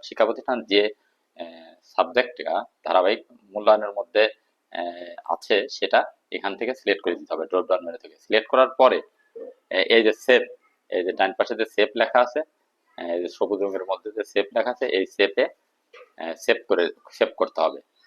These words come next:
সেভ করলে তাহলে এই শিক্ষার্থীর, আহ, রেজিস্ট্রেশন, আহ, রেজিস্ট্রেশনটা, উম, সার্ভারে, আহ, সেভ হয়ে যাবে। এইভাবে পর্যায়ক্রম ওই শিক্ষা প্রতিষ্ঠানে,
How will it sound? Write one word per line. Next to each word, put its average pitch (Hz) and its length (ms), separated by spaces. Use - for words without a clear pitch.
সেভ - 300
করলে 143 300
তাহলে 95 260
এই 120 140
শিক্ষার্থীর, - 680
আহ, 87 240
রেজিস্ট্রেশন, 110 600
আহ, 85 260
রেজিস্ট্রেশনটা, 101 640
উম, 85 200
সার্ভারে, 95 500
আহ, 85 160
সেভ 131 320
হয়ে 87 160
যাবে। 78 200
এইভাবে 120 420
পর্যায়ক্রম 117 680
ওই 104 120
শিক্ষা - 280
প্রতিষ্ঠানে, 98 520